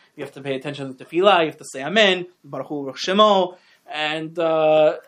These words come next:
you know, he, he really, uh, gave it to them. It happens to be he didn't know that that particular place, that was their minhag. Whether it's a good minhag or not is beyond the scope of, uh, this class.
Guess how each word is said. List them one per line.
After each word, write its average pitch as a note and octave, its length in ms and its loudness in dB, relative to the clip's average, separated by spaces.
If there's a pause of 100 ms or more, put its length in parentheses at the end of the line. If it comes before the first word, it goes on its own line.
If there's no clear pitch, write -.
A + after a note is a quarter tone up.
(180)
you - 80 -16
know, E3 180 -4
he, F#3 400 -10
he E3+ 180 -2
really, F#3+ 420 0
uh, D#3+ 480 2 (100)
gave E3 160 -6
it D#3 80 -14
to E3 160 -2
them. A2 260 -10 (100)
It - 60 -20
happens C#3 260 -18
to E3 60 -16
be F#3 120 -8
he D#3 80 -8
didn't C#3+ 300 -12
know D#3+ 320 2
that C#3 200 -8 (400)
that C#3+ 200 -2
particular E3 340 -4
place, F#3 400 4
that C#3+ 160 -4
was C#3 260 -12 (360)
their C3+ 120 -10
minhag. D3+ 440 0
Whether F#3 200 2
it's D#3+ 120 -4
a D3+ 40 -8
good E3+ 220 0
minhag D3 260 -6
or C3+ 80 -8
not C#3+ 220 -2
is B2+ 180 -12 (260)
beyond C#3+ 300 -2
the B2+ 60 -6
scope C3 260 -8
of, A#2+ 200 -10
uh, A2+ 320 -6
this B2 140 -16
class. C3 260 -2